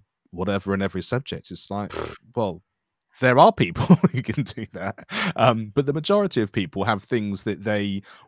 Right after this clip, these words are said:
Speaker 1: one, are naturally gifted at because it's their interest and, and they have an affinity with it, and it seems to come much easier.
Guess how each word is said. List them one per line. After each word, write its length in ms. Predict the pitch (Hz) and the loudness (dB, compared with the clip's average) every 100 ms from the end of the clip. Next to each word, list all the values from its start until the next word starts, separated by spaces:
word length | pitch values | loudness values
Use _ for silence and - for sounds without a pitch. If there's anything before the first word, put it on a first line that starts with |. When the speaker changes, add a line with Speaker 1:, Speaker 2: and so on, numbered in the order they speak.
| _ | _
Speaker 1:
one, 240 | 110 135 | 0 0
are 80 | 123 | 0
naturally 400 | 107 104 - 92 | -2 -6 -8 -10
gifted 380 | 82 87 - 78 | -8 -10 -10 -10
at 180 | 98 - - | -10 -10 -12
because 300 | 95 98 104 | -10 -10 -10
it's 140 | 87 | -8
their 200 | 101 98 | -6 -4
interest 460 | 95 - 98 - 95 | -6 -6 -8 -8 -10
and, 180 | 95 92 | -10 -10
and 140 | 98 | -10
they 120 | 98 | -8
have 160 | 95 95 | -6 -8
an 80 | 92 | -8
affinity 400 | - 139 104 101 | -6 -6 -6 -8
with 180 | 90 85 | -10 -10
it, 80 | - | -12
and 120 | 104 | -12
it 80 | 92 | -6
seems 280 | 113 98 - | -4 -4 -8
to 60 | |
come 200 | - 98 | -6 -4
much 240 | 92 87 101 | -4 -6 -6
easier. 420 | 95 - 92 | -6 -6 -6